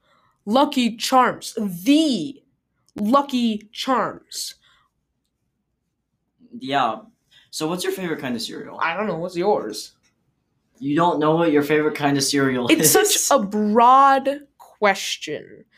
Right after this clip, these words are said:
Speaker 1: There are so many types of cereals. There are so many different flavors. There are so many different sacrifices. There are so many different textures.
Speaker 2: There's off-brands, too.
Speaker 1: There are off-brands as
Speaker 2: <laughs>
Speaker 1: well. So I really like the kinds of cereals that, like, make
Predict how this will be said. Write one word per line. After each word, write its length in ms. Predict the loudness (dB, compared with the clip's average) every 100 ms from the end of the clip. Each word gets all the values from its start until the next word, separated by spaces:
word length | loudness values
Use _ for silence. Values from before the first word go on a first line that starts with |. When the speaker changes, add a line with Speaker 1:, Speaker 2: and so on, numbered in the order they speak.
| _ _ -6
Speaker 1:
There 180 | 4 4
are 80 |
so 260 | 4 4 2
many 220 | 2 -2
types 540 | -4 -2 -2 -2 -8 -6
of 140 | -6 -6
cereals. 600 | -6 2 2 2 -4 -4
There 120 | -4
are 40 |
so 140 | -4 -6
many 180 | -6
different 320 | -8 -10 -14 -10
flavors. 480 | 2 2 2 -2 -4
There 120 | -2
are 40 | -2
so 160 | -4 -6
many 220 | -6 -6
different 300 | -8 -10 -6
sacrifices. 680 | -4 -4 -4 -4 -4 -6 -4
There 160 | 0
are 60 | 0
so 180 | -2 -4
many 160 | -6
different 480 | -4 -4 -4 -8 -10
textures. 760 | -6 -6 -4 -8 -8 -10 -10 -10
Speaker 2:
There's 140 | -4
off-brands, 680 | 0 0 -2 -8 -8 -10 -8
too. 180 | -6 4
Speaker 1:
There 140 | 6
are 180 | 6 4
off-brands 640 | 4 4 4 2 2 2 -2
as 140 | -4
Speaker 2:
<laughs> 20 |
Speaker 1:
well. 300 | 0 0 0 -8 _ _
So 500 | 0 4 4 0 -8 _ _ 0
I 120 | 0
really 320 | 2 2 2
like 260 | 0 -2 -6
the 80 | -8
kinds 300 | -6 -8 -10
of 100 | -10
cereals 400 | -8 -4 -4 -4
that, 100 | -4
like, 300 | -4 -8 _ _
make 380 | -8 -8 -8